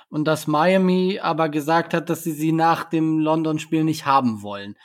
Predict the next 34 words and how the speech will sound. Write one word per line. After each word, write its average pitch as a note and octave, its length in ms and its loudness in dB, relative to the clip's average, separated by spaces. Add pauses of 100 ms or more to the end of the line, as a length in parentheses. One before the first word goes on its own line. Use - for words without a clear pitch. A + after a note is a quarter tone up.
(260)
und C3 100 -4
dass D3 140 -4
die D3 120 -6
Liga D#3 280 0
dann, E3 560 0 (300)
äh, D#3 180 -2
umgeplant C#3+ 800 0
hat. A2 220 -10 (280)
Also C#3 200 -4
es - 160 -8
wäre E3+ 420 2 (220)
so D#3 260 -2
gewesen, F#3 720 2
dass D#3 220 0
sie D#3+ 100 0
normalerweise D3+ 720 2
jetzt D3 320 -6
diese D3 260 -4
Woche C#3 220 -4
gewesen C3 440 -4
wäre. D3+ 360 4 (480)
Die D3 100 -2
Dolphins E3 440 2
haben E3 160 2
aber D3+ 180 0
bewusst, D3+ 520 0
und C#3+ 80 -6
das C#3 140 -4
hast - 200 -4
du D#3 100 -4
schon D3+ 180 -4
gesagt, D3 360 -2
darauf C#3+ 200 2
verzichtet, D3+ 640 -4